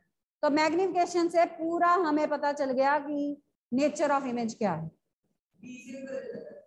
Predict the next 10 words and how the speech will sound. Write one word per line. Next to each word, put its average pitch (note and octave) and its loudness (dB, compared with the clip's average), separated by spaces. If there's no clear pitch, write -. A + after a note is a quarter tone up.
उससे E4 8
तो F4 8
सिर्फ F4 8
ये D#4 10
पता D#4+ 4
लगा D4 6
कि D#4+ 0
right C4 2
side A#3+ 2
पे, G3 -2